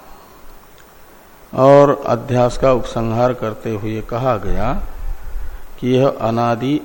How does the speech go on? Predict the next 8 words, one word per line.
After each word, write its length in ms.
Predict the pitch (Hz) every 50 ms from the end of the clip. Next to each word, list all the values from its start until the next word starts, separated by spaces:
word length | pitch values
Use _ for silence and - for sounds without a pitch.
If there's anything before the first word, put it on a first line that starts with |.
| - -
अविद्या 560 | - 110 113 120 120 113 117 131 127 131 127
उपादानक 720 | 113 117 113 - - 117 113 113 113 110 117 127 131 - - 120
होने 260 | 110 117 123 123 123
से 360 | - - 147 147 - - - -
अनादि 400 | 110 113 117 120 117 110 113 107
कहलाता 720 | - 101 95 95 92 90 87 85 - - 85 65 73 82
है 60 | - - - - - - - - - - - - - - - - - - - - - - - - - - - - -
और 540 | - 117 120 123 120 110 98 107 123 143 165